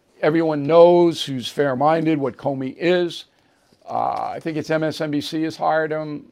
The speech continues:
Think, I, I don't know. It's insane, but we all know. Bill Frazier, Locust Grove, "I grew up on Long Island, too, and was a water safety instructor for the town of Babylon in the early seventies. We just missed each other, Bill.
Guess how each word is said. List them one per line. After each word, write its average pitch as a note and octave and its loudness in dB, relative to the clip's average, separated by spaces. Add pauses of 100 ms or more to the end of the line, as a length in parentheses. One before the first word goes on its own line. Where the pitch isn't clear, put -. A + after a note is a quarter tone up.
(280)
Think, D3+ -10
I, D3 -6
I D3 -4
don't A#2+ -8
know. A#2 -12
It's A#2 -10
insane, D3+ -4 (920)
but D3 0 (1400)
we C3+ -4
all B2 -4
know. F2+ -14 (640)
Bill E3 8
Frazier, F#3+ 6
Locust E3+ 4
Grove, F3+ 10 (280)
"I D#3 6
grew F3 8
up G3 6
on F3 6
Long F3 8
Island, E3 6
too, G#3 8
and D#3 2
was D3 0
a C3 -4
water D#3+ 2
safety D#3+ -2
instructor F3 2
for D#3 -10
the C3 -12
town E3 0
of C#3+ -2
Babylon E3+ 4
in E3+ 2
the F3 4
early F#3+ 2
seventies. F#3 0
We C#3+ -2
just E3+ -2
missed F#3+ 2
each C#3 -4
other, A2 -4
Bill. G2 -6